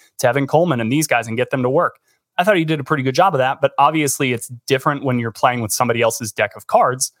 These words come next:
than your own. But the Falcons have done so much investing on the offensive side of the ball in a very particular style that if you want the coach to get this team off the ground quickly, it might make sense to go with somebody who's more familiar with that style. These are all complicated,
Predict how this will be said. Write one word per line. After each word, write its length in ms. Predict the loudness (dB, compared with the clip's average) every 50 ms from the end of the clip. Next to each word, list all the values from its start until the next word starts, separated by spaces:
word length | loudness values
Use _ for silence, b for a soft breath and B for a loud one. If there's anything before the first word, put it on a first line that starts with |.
| _ _ _ _ _ _ _ _
than 280 | -4 -2 -2 0 0 0
your 180 | -2 0 2
own. 240 | 2 2 2 0 -6 -6 _
But 140 | -6 -6 -6
the 60 | -2
Falcons 360 | 2 2 2 2 2 0 0
have 220 | 0 -2 -4 2
done 240 | 2 2 2 4 -2
so 400 | -2 -4 -8 0 0 2 2 4
much 360 | 4 2 2 2 0 -4 -8 -6
investing 880 | -4 -4 -4 -4 -6 -10 -2 -2 0 0 0 -4 -4 -4 -4 -4 -6 -2 _
on 200 | 2 2 2 0
the 100 | -4 -2 0
offensive 440 | 0 0 2 0 -4 -6 -6 -10 0
side 160 | 0 2 2
of 60 | 2
the 60 | 2
ball 180 | 2 2 2 2
in 60 | -2
a 40 | -4
very 300 | -2 -2 0 0 0 -2
particular 640 | _ -10 -10 -8 _ -6 -6 -6 -6 -2 -2 -2 -2
style 540 | 0 2 2 2 2 2 0 -2 -2 -2 _ _ _ _ _ _ _ _ _ _ _ _ _
that 100 | 0 0
if 100 | 0 -2
you 80 | 2
want 220 | 4 4 2 2 -2
the 40 | -6
coach 280 | -2 -2 -2 -2 -2
to 80 | -8 -6
get 240 | -2 -2 -4 -2 -2
this 120 | -6 -4
team 200 | -2 0 2 2
off 120 | 0 0
the 60 | -2 -4
ground 280 | -4 -2 -2 -4 -4
quickly, 520 | 0 0 0 0 0 -4 -2 -2 -4 -6 _ _ _ _ _
it 160 | _ -4 0 0
might 180 | 0 0 0
make 220 | -2 -4 -4 -2 -4
sense 300 | -2 -2 -2 -2 -2 -6
to 100 | -2 0
go 100 | 0 0
with 120 | 0 -2
somebody 240 | -2 -2 -2 -2 -2
who's 180 | -4 -6 -4
more 260 | -4 -2 0 0 0 0
familiar 380 | -2 -4 -4 -2 -2 -2 -2
with 140 | -4 -4 _
that 160 | -2 -2 -2
style. 280 | -2 -4 -4 -6 -6 -12 b b b b b b b _
These 200 | 0 2 2 2
are 80 | 0 2
all 200 | 2 2 2 2
complicated, 920 | 0 -2 0 2 2 2 0 -6 -6 -4 -2 -2 0 2 0 0 0 -2